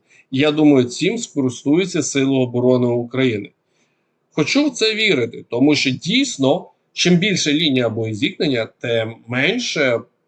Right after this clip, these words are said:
можливостей у супротивника, м, не тільки про, по проведенню регулярних наступальних дій, а й навіть обороні.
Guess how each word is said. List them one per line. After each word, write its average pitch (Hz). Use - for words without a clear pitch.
можливостей 120
у 131
супротивника, 135
м, 135
не 143
тільки 202
про, 151
по 156
проведенню 143
регулярних 143
наступальних 135
дій, 110
а 131
й 190
навіть 131
обороні. 135